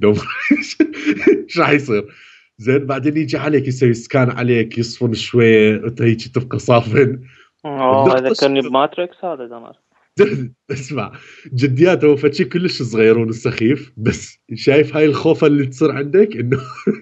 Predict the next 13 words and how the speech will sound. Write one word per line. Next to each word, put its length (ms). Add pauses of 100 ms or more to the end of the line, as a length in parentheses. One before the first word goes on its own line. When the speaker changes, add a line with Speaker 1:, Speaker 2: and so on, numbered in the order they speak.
(140)
Speaker 1:
<laughs> 560
إيش 160
راح 160
تصير؟ 400 (400)
ليش؟ 580
لأن 140
أنا 240
هسه 240
فايت 400
للعبة 500 (220)
وأدري 420
بموضوع 420
الدرونز، 600